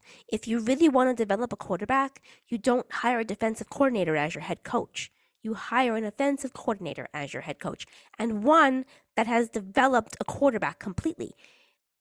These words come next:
The Giants head coach developed Josh Allen. So all you Jets fans out there who are so stupid, who keep tweeting, "Oh, look, we passed up Josh Allen." Josh Allen would not be Josh Allen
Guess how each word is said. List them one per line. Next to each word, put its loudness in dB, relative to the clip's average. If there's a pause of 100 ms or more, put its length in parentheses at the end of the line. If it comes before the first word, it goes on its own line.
(1200)
The -2
Giants 6
head 0
coach 0 (1300)
developed 2
Josh 0
Allen. -4 (540)
So -2
all 6
you 4
Jets 4
fans 2
out 2
there 2
who 0
are 2
so -2
stupid, 2 (500)
who -10
keep -2
tweeting, 0
"Oh, 6
look, 2 (160)
we 4
passed 4
up 0
Josh 4
Allen." 2 (300)
Josh 6
Allen 2
would 0
not 4
be -6
Josh 4
Allen 2